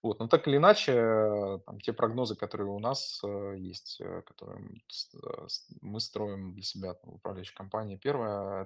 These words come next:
это снижение, а, где-то до уровней там порядка,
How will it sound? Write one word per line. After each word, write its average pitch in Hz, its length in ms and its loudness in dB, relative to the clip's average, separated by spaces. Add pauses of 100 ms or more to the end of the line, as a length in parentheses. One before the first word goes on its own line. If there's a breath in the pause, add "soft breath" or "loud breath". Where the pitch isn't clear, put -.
(120)
это 90 260 -2
снижение, 98 640 -8 (1000 loud breath)
а, 95 380 2
где-то 92 220 -8
до 101 120 0
уровней 90 340 -2
там - 120 -14
порядка, 87 800 -8